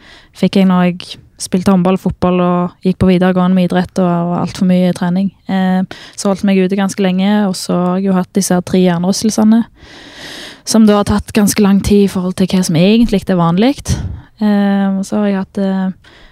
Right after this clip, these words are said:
en skade i en fot med et, eh, leddbånd som ble revet av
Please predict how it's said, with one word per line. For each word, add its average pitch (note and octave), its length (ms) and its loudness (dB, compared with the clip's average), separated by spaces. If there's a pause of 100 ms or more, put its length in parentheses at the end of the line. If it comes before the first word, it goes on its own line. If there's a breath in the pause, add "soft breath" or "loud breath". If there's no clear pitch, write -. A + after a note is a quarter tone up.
(360 soft breath)
en G3+ 80 0
skade F3 380 -2
i - 20 0
en G3 100 0
fot F#3+ 520 -2 (180 loud breath)
med F#3+ 300 0
et, - 140 -8
eh, F3+ 200 0
leddbånd F#3 480 0
som F#3+ 160 -2
ble F3 220 0
revet E3 260 0
av E3 220 -2